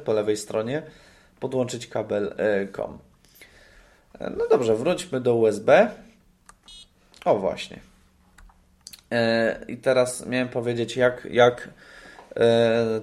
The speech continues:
tą, ten monitor braille'owski, e, skojarzyć przez Bluetooth. E, mianowicie trzeba skonfigurować, e,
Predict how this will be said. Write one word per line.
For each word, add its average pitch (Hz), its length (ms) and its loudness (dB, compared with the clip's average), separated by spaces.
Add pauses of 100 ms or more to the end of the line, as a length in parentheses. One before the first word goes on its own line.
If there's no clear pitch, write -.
tą, 120 340 0 (140)
ten 123 160 -2
monitor 123 500 -4
braille'owski, 117 800 -2 (680)
e, 107 40 -8
skojarzyć 117 600 0
przez 113 260 -4
Bluetooth. 120 480 0 (880)
E, 123 220 0
mianowicie 143 880 0 (1200)
trzeba 143 380 6
skonfigurować, 127 1120 2
e, 113 800 0